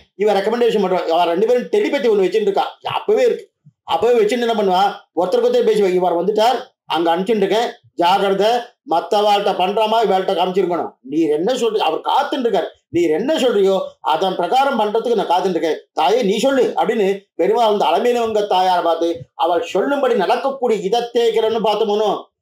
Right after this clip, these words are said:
அப்படிப்பட்ட அந்த ந-, அவருடைய நெ-, குருவ நெருப்புக்காக இருக்கா இல்லையா, அந்த நிலையில அவ பண்ணிட்டு இருக்கா. அது புருஷகார வைபவம். அந்த புருஷகார வைபவம் வேணும், உபாய வைபவம் வேணும், ரெண்டுத்தையும் பார்த்திருக்கோம். புருஷகாரம் என்னால் பகவானை பின்பற்றி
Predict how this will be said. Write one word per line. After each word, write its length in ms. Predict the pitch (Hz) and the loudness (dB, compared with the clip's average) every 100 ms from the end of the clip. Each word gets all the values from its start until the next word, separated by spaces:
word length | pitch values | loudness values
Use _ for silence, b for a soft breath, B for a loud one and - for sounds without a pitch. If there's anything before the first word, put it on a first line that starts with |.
| _ | _
அப்படிப்பட்ட 560 | 143 185 214 190 190 185 | -4 -2 0 0 0 0
அந்த 200 | 165 170 165 | 0 0 -2
ந-, 160 | 151 | 0
அவருடைய 360 | 156 185 185 170 165 165 _ - | 0 0 0 2 0 -4 _ -8
நெ-, 420 | 160 214 247 196 - | 0 0 0 -6 -2
குருவ 220 | 220 262 | 0 2
நெருப்புக்காக 720 | 247 247 247 254 - 254 285 254 | 2 2 0 -2 2 2 4 2
இருக்கா 240 | 233 240 | 2 2
இல்லையா, 260 | 208 196 190 - - - | 2 2 2 -2 -14 -6
அந்த 240 | 139 185 180 | -4 -2 -2
நிலையில 340 | 165 185 233 247 | 0 2 2 2
அவ 160 | 196 | 0
பண்ணிட்டு 300 | 170 180 190 | 0 -2 0
இருக்கா. 180 | 185 196 220 | 0 0 0
அது 180 | 147 175 | -2 -2
புருஷகார 520 | 147 170 175 208 185 170 | 0 -2 -2 0 2 2
வைபவம். 380 | 151 151 143 131 _ _ | 0 0 -2 -4 _ _
அந்த 240 | 143 175 165 | -4 -2 -2
புருஷகார 600 | 160 190 202 208 208 202 | 0 0 0 2 2 2
வைபவம் 440 | 185 190 202 208 | 2 0 0 0
வேணும், 360 | 226 208 220 247 247 _ _ _ | 2 2 2 0 -6 _ _ _
உபாய 440 | 165 180 214 214 220 | -2 0 2 4 4
வைபவம் 420 | 208 202 196 214 202 | 2 2 2 0 0
வேணும், 300 | 180 170 - | 0 -2 -4
ரெண்டுத்தையும் 380 | 165 196 214 226 | -4 -2 0 0
பார்த்திருக்கோம். 380 | 170 165 147 131 _ _ - | 0 0 -4 -6 _ _ -4
புருஷகாரம் 600 | 180 185 208 208 208 208 | -2 0 0 2 2 0
என்னால் 300 | 214 226 240 - _ _ | 2 0 0 -6 _ _
பகவானை 680 | - 180 214 220 220 220 214 214 - _ - | -2 0 2 2 2 0 -2 -4 -8 _ -4
பின்பற்றி 680 | 185 220 226 226 - 247 | -2 0 0 0 0 -2